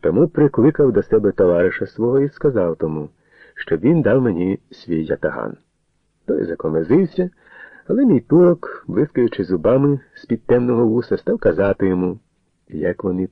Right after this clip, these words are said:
поглумляться над Яуром. І ось так я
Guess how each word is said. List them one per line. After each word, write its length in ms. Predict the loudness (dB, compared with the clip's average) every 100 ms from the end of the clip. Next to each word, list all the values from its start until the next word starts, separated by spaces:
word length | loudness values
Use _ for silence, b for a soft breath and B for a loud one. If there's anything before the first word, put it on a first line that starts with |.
| _
поглумляться 880 | -2 -2 -2 0 0 -2 -4 -4 -2
над 180 | -2 -2
Яуром. 680 | 2 2 2 2 0 -2 -8 _ _ _ _ b b b b b b b b b b b
І 60 | 2
ось 180 | 2 2
так 260 | 2 2
я 220 | 2 2